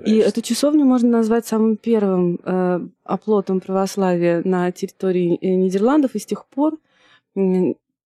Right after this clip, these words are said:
Speaker 1: постоянно на территории Нидерландов было что-то связанное с православием.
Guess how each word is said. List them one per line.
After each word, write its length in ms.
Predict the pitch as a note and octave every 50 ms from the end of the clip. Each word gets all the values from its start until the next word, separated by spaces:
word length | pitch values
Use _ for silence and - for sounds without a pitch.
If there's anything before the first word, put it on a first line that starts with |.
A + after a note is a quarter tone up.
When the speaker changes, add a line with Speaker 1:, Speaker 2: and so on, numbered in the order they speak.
| _ _ -
Speaker 1:
постоянно 640 | - G3 - - G#3 G3+ G#3+ A#3+ C4 C#4 C#4 B3 A3
на 220 | G3+ G3 G3 G3+
территории 320 | G#3 - G3+ - G3+ G3 G3
Нидерландов 460 | G3 F#3+ F#3+ G3 A3 C4 C4+ A#3 G3+
было 400 | F#3+ F#3 F3+ G#3 A3+ B3 B3 A#3+
что-то 340 | G#3 - - - A#3 A#3 A3+ G#3
связанное 400 | - - G3 G#3 G3+ G3 F#3+ F3+
с 300 | - - - G3 G3 G3 -
православием. 680 | F#3 F3+ F3+ F3+ - - F3 E3 E3 E3+ E3+ F3 F3